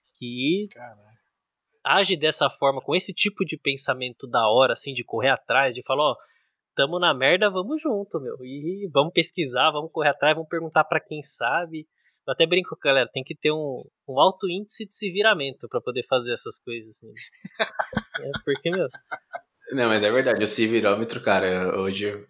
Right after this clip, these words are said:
Speaker 3: falando por mim, realmente o se virômetro, ele faz diferença, cara. Faz diferença, porque
Speaker 2: É.
Speaker 3: no dia a dia,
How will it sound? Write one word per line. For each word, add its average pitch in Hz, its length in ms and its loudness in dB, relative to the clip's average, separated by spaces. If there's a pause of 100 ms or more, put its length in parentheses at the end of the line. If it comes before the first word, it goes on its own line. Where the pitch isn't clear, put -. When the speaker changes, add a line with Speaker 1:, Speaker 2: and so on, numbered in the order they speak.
(100)
Speaker 3:
falando 98 320 2
por 104 140 2
mim, 95 260 2
realmente 101 400 0
o 101 40 -2
se - 140 0
virômetro, 101 840 2 (560)
ele 107 120 4
faz 117 240 2
diferença, 95 480 2
cara. - 200 -14 (200)
Faz 92 140 -10
diferença, 98 400 -2
porque - 260 -4
Speaker 2:
É. 104 200 8
Speaker 3:
no 107 120 2
dia 120 220 6
a 123 80 6
dia, 127 480 4